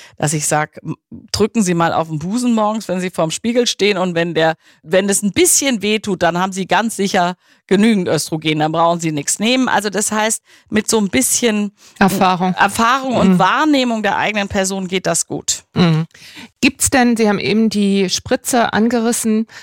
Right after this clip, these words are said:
Speaker 2: gibt's Verhütungsmittel, wo Sie sagen würden, also Frauen ab fünfundvierzig bitte nicht?
Speaker 1: Die Spritze ist ja sehr beliebt, weil sie bei den Frauen eine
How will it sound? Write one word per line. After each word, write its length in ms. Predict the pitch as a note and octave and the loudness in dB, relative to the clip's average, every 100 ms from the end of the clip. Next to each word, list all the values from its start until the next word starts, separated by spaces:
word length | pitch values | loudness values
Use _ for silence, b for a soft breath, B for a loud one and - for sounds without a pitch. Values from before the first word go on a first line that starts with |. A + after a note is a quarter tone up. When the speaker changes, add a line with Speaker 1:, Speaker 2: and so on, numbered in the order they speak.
| B B _ | B B _
Speaker 2:
gibt's 260 | A#3+ - | -4 -2
Verhütungsmittel, 1000 | - A#3 B3 - B3+ - A3+ A3 A3 A3 | 0 0 0 0 0 0 -2 0 0 0
wo 60 | G#3+ | -2
Sie 160 | G3+ G#3 | -2 0
sagen 400 | F#3+ F#3 F#3+ G3 | 0 -2 -2 -2
würden, 480 | G3 F#3 G3 F#3 - | -2 0 0 -2 -2
also 280 | F#3 F#3 F3 | -2 -2 -4
Frauen 320 | - F#3 F#3 | -2 0 0
ab 180 | - - | -2 -4
fünfundvierzig 840 | F#3 F3 - F#3+ - F#3 F3+ - _ _ | -2 -2 -2 -6 -2 -4 -4 -10 _ _
bitte 260 | F#3+ - F#3+ | 0 2 2
nicht? 380 | F#3 D4 - _ _ | 2 -2 -6 _ _
Speaker 1:
Die 200 | G3 B3+ | 2 4
Spritze 560 | B3+ - D4 F#4 - F#4+ F4+ E4+ - _ - | 4 0 -2 0 2 2 2 0 -4 _ -4
ist 200 | D4 - | 0 2
ja 140 | C#4 B3+ | 2 2
sehr 200 | A#3 G#3+ | 0 0
beliebt, 640 | E3+ F3 F3+ C#4+ - - | 0 -2 -2 -4 -4 -2
weil 180 | A#3+ A3 | 0 0
sie 100 | A3+ | -2
bei 200 | G#3 G3+ | 0 0
den 180 | G3 F#3 | -2 -4
Frauen 500 | - E3+ F#3+ A#3+ B3+ _ _ | -2 0 2 0 -4 _ _
eine 560 | - E3 E3 D#3 D3 | 0 0 0 0 0